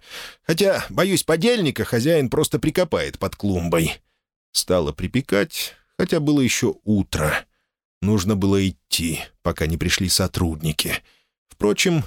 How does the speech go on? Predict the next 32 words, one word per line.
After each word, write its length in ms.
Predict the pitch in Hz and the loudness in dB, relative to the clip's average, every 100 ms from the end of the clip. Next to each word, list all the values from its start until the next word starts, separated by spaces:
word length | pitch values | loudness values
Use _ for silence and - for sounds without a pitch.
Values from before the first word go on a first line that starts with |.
| - | 0
и 80 | 156 | 0
они 240 | 151 160 | 2 0
тут 180 | 156 87 | 0 -2
были 240 | 78 90 | 0 -2
гости, 600 | 80 85 95 95 - 76 - - _ - | -2 0 2 2 0 -6 -8 -12 _ -2
как 220 | 131 95 | -2 -2
и 60 | |
мы. 360 | 80 78 82 80 - _ _ _ _ _ - | -4 -4 -4 -6 -10 _ _ _ _ _ -4
Хозяин 460 | - 160 214 202 | 0 2 2 2
был 100 | 175 | 0
где-то 280 | 180 175 175 | 0 0 0
неподалёку, 880 | 160 151 143 143 175 190 - 151 104 | 0 0 2 4 4 2 0 -2 -2
и, 100 | - | -2
обернувшись 640 | 90 95 110 139 123 117 - | -2 0 2 0 0 0 0
напоследок, 760 | 95 85 80 107 139 110 - | 0 0 0 0 0 0 -2
я 140 | 95 107 | 0 0
бросил 400 | 80 110 - 92 | 2 0 0 -2
взгляд 420 | 82 78 101 90 | -2 0 0 0
в 60 | 107 | -4
окошко 440 | - 95 80 - | 0 -2 -2 -4
на 140 | 76 | -4
верхнем 400 | 85 78 - 80 | -2 -2 -2 -4
этаже. 440 | 85 95 82 80 73 - _ _ _ - | 0 0 0 -2 -4 -8 _ _ _ -4
Но 140 | 92 | -2
Ваня, 500 | 95 160 175 165 139 - | 2 2 2 2 0 0
тащивший 520 | 120 - 135 - 117 | -2 0 0 0 0
опустевшую 600 | 110 117 - 110 - 98 | 0 -2 0 -2 0 0
бутыль, 560 | 82 101 - 110 107 - _ | 0 -2 0 0 0 -4 _
пихнул 380 | - 170 110 98 | -4 -2 0 2
меня 240 | 92 87 87 | 2 2 0
в 60 | |
спину. 500 | - - 90 82 78 | -2 -2 -4 -2 -2